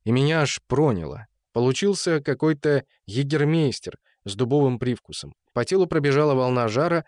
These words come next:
а биомонитор тут же завибрировал и обновил таймер. Ген Арк Аларм. До кризиса осталось двадцать два часа, десять минут, сорок секунд. Минус ночь в убежище, дорога до города, лечение Клары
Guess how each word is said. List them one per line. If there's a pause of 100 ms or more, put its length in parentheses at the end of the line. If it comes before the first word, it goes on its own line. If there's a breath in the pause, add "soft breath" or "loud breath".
(160 soft breath)
а
биомонитор
тут
же
завибрировал (200 soft breath)
и
обновил
таймер. (600)
Ген (120)
Арк
Аларм. (320)
До
кризиса
осталось
двадцать
два
часа, (160)
десять
минут,
сорок
секунд. (220)
Минус
ночь
в
убежище,
дорога
до
города,
лечение
Клары